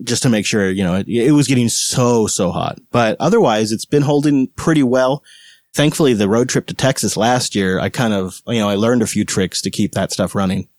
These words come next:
But, uh, yeah, not fun.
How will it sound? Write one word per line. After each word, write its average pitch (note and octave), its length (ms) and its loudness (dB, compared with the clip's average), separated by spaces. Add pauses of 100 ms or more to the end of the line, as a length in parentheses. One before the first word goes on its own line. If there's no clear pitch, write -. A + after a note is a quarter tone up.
(240)
But, G2+ 320 -2
uh, F#2 320 -2 (800)
yeah, - 120 -6 (800)
not C#3 180 0
fun. A#2+ 300 -2